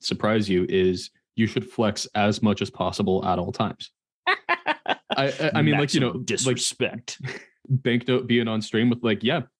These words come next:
Speaker 1: literally only Null Signal people have these full art Managarm Skunkworks, motherfucker. I'm gonna res it now." Putting these words in Banknote's mouth, like, Banknote did not say that, but <laughs> the message was
Speaker 2: Oh.
Speaker 1: clear.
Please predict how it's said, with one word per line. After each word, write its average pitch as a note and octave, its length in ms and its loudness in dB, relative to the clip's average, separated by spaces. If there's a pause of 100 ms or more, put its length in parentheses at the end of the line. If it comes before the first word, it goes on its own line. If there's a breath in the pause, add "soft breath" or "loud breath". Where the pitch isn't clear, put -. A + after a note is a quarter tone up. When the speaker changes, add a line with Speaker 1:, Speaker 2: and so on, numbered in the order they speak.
(120)
Speaker 1:
literally D3 640 2
only C3 340 4
Null A2+ 240 4
Signal B2 380 0
people G#2+ 360 0
have A2 360 0
these G2 220 2
full G#2 360 0
art G2+ 240 2
Managarm F#2 460 2
Skunkworks, - 680 -2
motherfucker. G#2+ 920 0
I'm A2+ 120 4
gonna B2+ 160 2
res A#2+ 280 0
it - 120 -6
now." - 300 -8 (480 soft breath)
Putting F#3+ 240 0
these E3+ 160 -4
words B2+ 240 0
in A#2 80 2
Banknote's G#2 560 0
mouth, - 300 -4
like, - 180 0
Banknote B2+ 400 0
did G#2+ 160 -2
not F#2 220 -6
say F2 320 -2
that, - 300 -4
but B2 180 0 (180)
<laughs> - 180 -16
the D#3+ 80 0
message D3 400 2
was A#2 160 2
Speaker 2:
Oh. D3 280 4
Speaker 1:
clear. - 180 -12